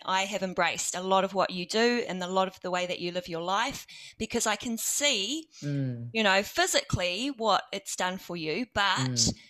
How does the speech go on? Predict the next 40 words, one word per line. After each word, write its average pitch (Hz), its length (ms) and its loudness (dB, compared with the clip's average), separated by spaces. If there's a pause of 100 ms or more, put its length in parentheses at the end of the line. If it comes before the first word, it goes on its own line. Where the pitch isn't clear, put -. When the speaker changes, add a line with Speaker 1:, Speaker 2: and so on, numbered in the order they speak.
(140)
Speaker 1:
now 226 720 2
the 233 60 -4
most 208 240 0
important 208 420 -6
thing 190 380 -6 (140)
is 190 420 -6 (120)
the 202 80 -2
mental 202 880 0
work 175 300 -2 (140)
that 175 140 -8
you've 165 180 -8
done 143 300 -8 (120)
for - 100 -12
your 165 160 -4
life. - 340 -10 (500)
Speaker 2:
Yeah. 120 460 -2 (300)
Yeah, 151 200 4
<laughs> 139 120 4
the 185 60 6
Speaker 1:
Yeah. 175 40 6
Speaker 2:
mental 156 400 2
work. 127 360 0
Yeah. 135 220 2 (420)
Um, 175 240 6
I 175 120 6
think 208 420 2 (180)
as 175 220 4
you 180 80 4
were 156 80 6
talking 160 440 0
then, 131 280 0
the 135 80 2
word 143 300 2
that 147 160 2
came 131 220 -2
up 113 200 -4
for 135 60 -4
me 113 380 -2 (480)
was 127 160 0
discipline. 110 580 -2